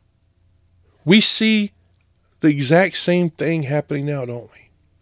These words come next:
People will ask, "Why isn't God performing miracles?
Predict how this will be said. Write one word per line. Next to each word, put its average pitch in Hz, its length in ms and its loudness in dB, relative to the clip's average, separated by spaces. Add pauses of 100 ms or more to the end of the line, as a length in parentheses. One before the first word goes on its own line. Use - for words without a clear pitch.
(480)
People 160 380 4
will 160 160 4
ask, 165 440 0
"Why 123 280 4
isn't 165 220 0
God 156 280 0
performing 165 460 -4
miracles? - 640 -8